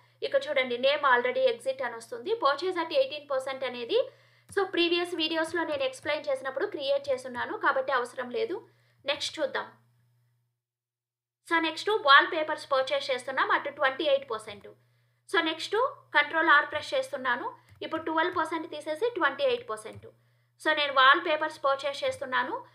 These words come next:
వాల్ పేపర్స్ జీఎస్టీ rate is twenty eight percent కాబట్టి purchase at twenty eight percent లెడ్జర్ క్రియేట్ చేశాను. Under purchase account, so, జీఎస్టీ applicable, applicable, set, set and alter జీఎస్టీ details, yes.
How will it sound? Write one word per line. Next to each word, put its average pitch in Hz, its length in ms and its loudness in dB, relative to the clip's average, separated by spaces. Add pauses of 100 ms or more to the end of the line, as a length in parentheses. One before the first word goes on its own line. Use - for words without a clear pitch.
(240)
వాల్ 294 260 8
పేపర్స్ 330 380 -2 (460)
జీఎస్టీ 311 420 -4
rate 269 200 2
is 370 160 -4
twenty 269 320 -2
eight 269 180 0
percent 294 260 -6 (100)
కాబట్టి 523 280 0 (100)
purchase 311 360 -2
at 311 120 -10
twenty 262 300 -4
eight 269 180 0
percent 262 340 -6
లెడ్జర్ 254 300 0
క్రియేట్ 247 320 -4
చేశాను. 247 340 -6 (520)
Under 277 180 6 (120)
purchase 285 380 2
account, 440 280 0 (640)
so, - 120 -2 (160)
జీఎస్టీ 277 420 2
applicable, 277 400 -2 (160)
applicable, 480 420 0 (480)
set, - 180 0 (420)
set 262 240 4
and 294 160 -2
alter 254 280 4
జీఎస్టీ 262 400 2
details, 262 400 -4
yes. 370 120 -2